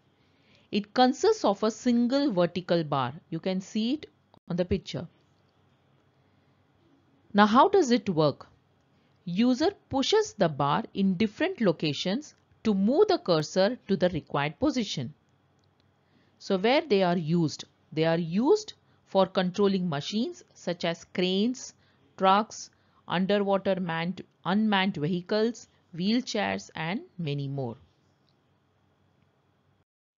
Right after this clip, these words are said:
Digital web camera.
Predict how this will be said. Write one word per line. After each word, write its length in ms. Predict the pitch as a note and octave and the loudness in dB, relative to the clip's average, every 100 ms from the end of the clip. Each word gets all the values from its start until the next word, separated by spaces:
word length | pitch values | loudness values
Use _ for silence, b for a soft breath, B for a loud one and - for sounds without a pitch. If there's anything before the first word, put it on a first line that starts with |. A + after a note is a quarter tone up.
| _ _ _ _ _ _ _ _ - | _ _ _ _ _ _ _ _ -8
Digital 520 | E3+ G#3 B3+ - C#4 B3 | 0 2 2 6 4 6
web 240 | F3 F3 - | 2 0 0
camera. 460 | F#3+ E3 C#3 B2+ | 0 0 -2 -6